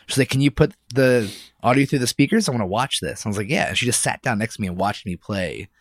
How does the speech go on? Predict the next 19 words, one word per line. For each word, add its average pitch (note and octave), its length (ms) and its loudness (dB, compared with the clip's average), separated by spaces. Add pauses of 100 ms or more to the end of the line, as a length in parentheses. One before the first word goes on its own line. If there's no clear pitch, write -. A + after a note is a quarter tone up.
(380)
Resident G2+ 320 -2
Evil F2+ 220 -4
two. E2+ 420 -2 (680)
But B2 100 -2
then, C#3 160 2
like, C3+ 320 0 (640)
I'm C#3+ 180 2
at, E3 220 4
I C#3 80 6
just, E3+ 280 4
I C3+ 80 4
just D3 220 2
got D#3 160 4
to C3+ 60 -6
the A#2+ 100 -2
courtyard G2 500 -4
and F#2 80 -6
I F2+ 60 -6
fought G#2 380 -2